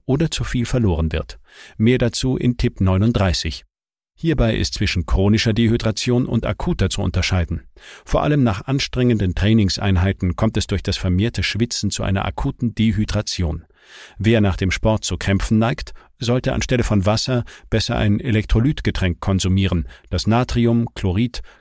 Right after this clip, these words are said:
Kalium, Magnesium und Calcium enthält. Trinkt man hingegen nur Wasser, nimmt zwar die Flüssigkeitsmenge in den Muskelzellen wieder zu, aber die Konzentration der Mineralstoffe kann weiter abfallen, weil sie durch das Wasser verdünnt wird.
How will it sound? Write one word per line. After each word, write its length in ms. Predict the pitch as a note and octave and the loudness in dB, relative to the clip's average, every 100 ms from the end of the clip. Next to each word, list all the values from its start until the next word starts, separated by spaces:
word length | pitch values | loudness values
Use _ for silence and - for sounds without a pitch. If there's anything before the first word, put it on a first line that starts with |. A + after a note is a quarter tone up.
| _ | _
Kalium, 600 | - A#2+ A2+ A2+ A2 G#2+ | -2 0 2 2 2 2
Magnesium 720 | F#2+ F#2 G2+ G#2 F#2 G#2+ G#2+ | 0 2 2 2 2 0 0
und 240 | - C#3+ - | -2 -8 -2
Calcium 460 | D3+ D#3 - F2 | -2 -2 -2 -2
enthält. 460 | E2+ - E2+ - - _ _ - - - - | -2 -4 -8 -8 -18 _ _ -20 -20 -10 0
Trinkt 280 | - - | 0 2
man 140 | C3 A2+ | 2 4
hingegen 400 | G2+ G#2 G2+ F2+ | 4 4 2 2
nur 160 | E2+ | 2
Wasser, 440 | F#2 D#3+ - G2+ A2+ - - | 2 0 0 -2 -2 -8 -4
nimmt 240 | G#2+ G#2 | 0 0
zwar 180 | - F#2+ | 0 -2
die 120 | E2 | -2
Flüssigkeitsmenge 880 | - C3 - A#2 G#2 G2 G#2+ G2+ F#2+ | -2 -2 -2 -2 -4 0 2 2 2
in 80 | F#2 | 0
den 120 | F2 | 0
Muskelzellen 640 | G2+ A2+ G#2 - G#2+ F2+ | 0 0 -4 -2 0 0
wieder 180 | F2 F2 | 0 -4
zu, 320 | - G#2+ C3 - - - | -2 -2 -2 -4 -16 -14
aber 240 | - G#2 G2+ | -2 0 2
die 160 | F#2 | 0
Konzentration 800 | - - F2+ A2 G2 - D3+ D#3 | 0 0 0 0 -2 -2 0 0
der 80 | G#2+ | 2
Mineralstoffe 720 | F#2+ F#2 A2 C3+ - F#2 G#2 | 2 2 2 0 0 -2 -2
kann 220 | - G2+ | 0 0
weiter 300 | G2+ A#2+ G2 | 2 2 0
abfallen, 520 | F2+ - - E2 D#2+ D2 - _ | -2 -4 -2 -2 -2 -6 -14 _
weil 300 | - F2 E2+ | -4 -2 0
sie 160 | F2 F2+ | -2 0
durch 160 | F2 | -2
das 220 | - F2+ G2+ | -2 -2 0
Wasser 260 | F#2+ F#2+ | 0 -2
verdünnt 380 | - G2 D3 - | -2 2 2 0
wird. 260 | E2 - | -8 -8